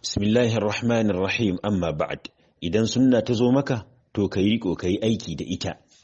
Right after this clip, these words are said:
"Idza ja'atka sunnatu fatamassak biha." Sahabi Abu Mas'udin, ba Ibn Mas'ud ba, Allah ya yarda da shi, yana cewa, "Na kasance ina dukan wani bawa na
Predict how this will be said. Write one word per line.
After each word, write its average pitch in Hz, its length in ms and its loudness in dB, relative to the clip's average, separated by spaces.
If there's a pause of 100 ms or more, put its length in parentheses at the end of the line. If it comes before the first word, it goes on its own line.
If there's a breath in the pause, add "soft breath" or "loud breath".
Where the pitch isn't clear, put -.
(240 soft breath)
"Idza 80 220 -6
ja'atka 90 440 -2
sunnatu 110 440 -2
fatamassak 98 640 -4
biha." 87 280 -4 (440 soft breath)
Sahabi 127 560 2
Abu 113 260 4
Mas'udin, 95 600 0 (400 soft breath)
ba 95 160 2
Ibn 139 280 4
Mas'ud 98 380 0
ba, 82 120 0 (840)
Allah 104 220 4
ya 82 100 0
yarda 82 220 -2
da 80 80 -4
shi, - 220 -12 (160)
yana 113 240 2
cewa, 90 300 2
"Na 123 120 4
kasance 147 420 0
ina 120 220 4
dukan 98 380 0
wani 98 180 0
bawa 101 380 0
na 110 100 -2